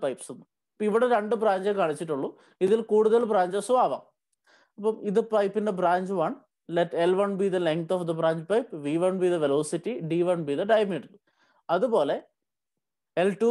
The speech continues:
വി ടു, ഡി ടു, ലെങ്ത്, വെലോസിറ്റി, ഡയമീറ്റർ, ബ്രാഞ്ച് പൈപ്പ്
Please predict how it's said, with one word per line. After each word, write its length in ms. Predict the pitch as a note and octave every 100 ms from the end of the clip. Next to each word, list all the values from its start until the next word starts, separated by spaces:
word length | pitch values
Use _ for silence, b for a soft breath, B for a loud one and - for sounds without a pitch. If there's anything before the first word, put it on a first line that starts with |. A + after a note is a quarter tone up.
| A#3+
വി 80 | G3 E3+
ടു, 60 | G#3+
ഡി 80 | F#3 C3+
ടു, 60 | - - _ _ D3
ലെങ്ത്, 340 | D3+ D#3+ D3+ B3 G#4+ -
വെലോസിറ്റി, 540 | D3+ D3 D3+ D3+ D3 G#4 - -
ഡയമീറ്റർ, 420 | G3+ G#3 E3 B2+ - _ D#3+
ബ്രാഞ്ച് 260 | F3 F3+ D3+
പൈപ്പ് 200 | D#3